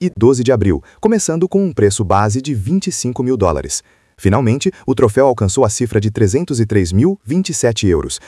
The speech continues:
tornando-se o único troféu de campeão masculino do U S Open da era aberta disponível publicamente. Este troféu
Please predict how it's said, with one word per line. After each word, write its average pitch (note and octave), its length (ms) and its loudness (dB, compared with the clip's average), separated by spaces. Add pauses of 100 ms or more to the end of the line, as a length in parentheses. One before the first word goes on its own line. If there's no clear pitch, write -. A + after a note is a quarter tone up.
(160)
tornando-se E3+ 500 0
o C#3 80 2
único G3 360 0
troféu A#2 400 0
de G2 100 -2
campeão C3 380 0
masculino A2+ 500 -2
do F#2+ 80 0
U G#2+ 240 2
S C3 180 -2
Open A#2 280 0
da F#2+ 160 0
era C#3 240 2
aberta A2 440 0
disponível C3+ 560 0
publicamente. G2+ 680 -4 (340)
Este C#2+ 240 -2
troféu A#2+ 380 2